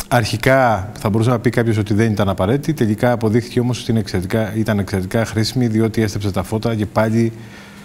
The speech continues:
στο χώρο του πασόκ. Νομίζω ότι από εδώ και πέρα, με μια πολύ, ε, φρέσκια και νοπή εντολή ο Νίκος Ανδρουλάκης, ως μια νέα εκκίνηση, μπορεί την επόμενη μέρα,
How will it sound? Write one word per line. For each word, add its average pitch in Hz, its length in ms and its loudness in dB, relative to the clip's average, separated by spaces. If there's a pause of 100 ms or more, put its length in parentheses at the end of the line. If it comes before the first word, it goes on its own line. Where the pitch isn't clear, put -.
(420)
στο - 220 -2 (500)
χώρο 113 220 2
του 101 80 -2
πασόκ. 92 420 -4
Νομίζω 123 320 2
ότι 120 100 0
από 107 140 0
εδώ 117 100 2
και 107 140 0
πέρα, 139 420 0 (880)
με 113 120 2
μια 123 240 4
πολύ, 110 840 2 (280)
ε, 95 160 -4 (180)
φρέσκια 92 840 -2
και 113 120 -2
νοπή 98 320 2
εντολή 98 460 2
ο 85 400 -4 (840)
Νίκος 107 320 0
Ανδρουλάκης, 123 720 2
ως 113 160 -2
μια 113 340 2
νέα 107 260 2
εκκίνηση, 110 720 0
μπορεί 113 680 2
την 104 100 -2
επόμενη 104 360 0
μέρα, 135 400 2